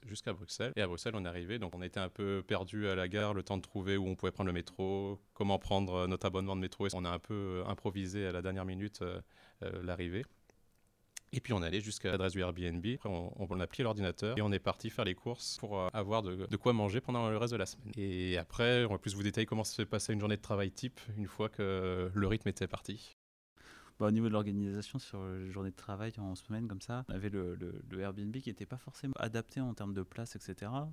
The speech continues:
Speaker 2: Donc du coup, on avait, euh, le, le salon qui servait aussi de dortoir, un petit peu le défilé des personnes qui venaient pour, euh, petit déjeuner, euh, commencer à travailler. C'était assez drôle, euh, ce, ce début de journée où <laughs> certaines pe-, personnes étaient en train de manger leur bol de céréales, euh, juste à côté de quelqu'un en visio.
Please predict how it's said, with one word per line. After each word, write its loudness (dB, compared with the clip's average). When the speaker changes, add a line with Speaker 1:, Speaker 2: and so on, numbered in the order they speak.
Speaker 2:
Donc 0
du -6
coup, -8
on -2
avait, -4
euh, -4
le, -12
le -8
salon -2
qui -10
servait -4
aussi -4
de -4
dortoir, -4
un -12
petit -18
peu -4
le -2
défilé -6
des -8
personnes -10
qui -16
venaient -6
pour, -8
euh, -8
petit -14
déjeuner, -2
euh, -8
commencer -4
à -4
travailler. -6
C'était -8
assez -4
drôle, -2
euh, -4
ce, -10
ce -8
début -2
de -6
journée 2
où 0
<laughs> -8
certaines -2
pe-, -2
personnes -4
étaient -2
en -4
train -6
de -2
manger 0
leur -2
bol 0
de -2
céréales, -4
euh, -10
juste -10
à 0
côté -2
de -4
quelqu'un -6
en 0
visio. -4